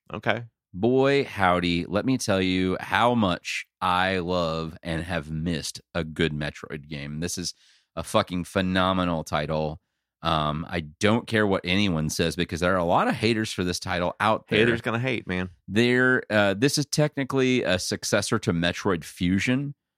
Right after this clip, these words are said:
Speaker 2: which I never really truly knew until just a couple of years ago that, 'cause they have so many different retellings of other games whenever they, like, they did Zero Mission on the Game Boy Advance.
Speaker 1: Mm, mm-hmm.
Speaker 2: And Zero Mission was basically a retelling of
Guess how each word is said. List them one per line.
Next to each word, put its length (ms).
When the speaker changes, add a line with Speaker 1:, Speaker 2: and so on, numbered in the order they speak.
Speaker 2:
which 500
I 180
never 260
really 280
truly 400
knew 260
until 340
just 220
a 60
couple 360
of 140
years 240
ago 380
that, 340
'cause 140
they 120
have 220
so 160
many 220
different 440
retellings 800
of 220
other 240
games 420
whenever 220
they, 120
like, 380
they 180
did 260
Zero 340
Mission 580
on 640
the 120
Game 220
Boy 120
Advance. 460
Speaker 1:
Mm, 120
mm-hmm. 220
Speaker 2:
And 300
Zero 200
Mission 280
was 140
basically 400
a 100
retelling 800
of 480